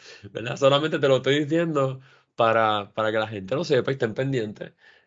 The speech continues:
No hay espacio porque los espacios se llenaron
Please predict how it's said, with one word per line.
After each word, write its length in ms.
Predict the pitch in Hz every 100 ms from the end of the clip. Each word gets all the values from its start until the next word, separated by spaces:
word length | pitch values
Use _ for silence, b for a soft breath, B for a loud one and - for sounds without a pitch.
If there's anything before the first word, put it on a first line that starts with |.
| -
No 240 | 110 107
hay 80 | 123
espacio 580 | 143 - 110 104 135 -
porque 220 | 120 117
los 100 | 113
espacios 320 | 104 123 139
se 100 | 160
llenaron 560 | 156 156 170 170 165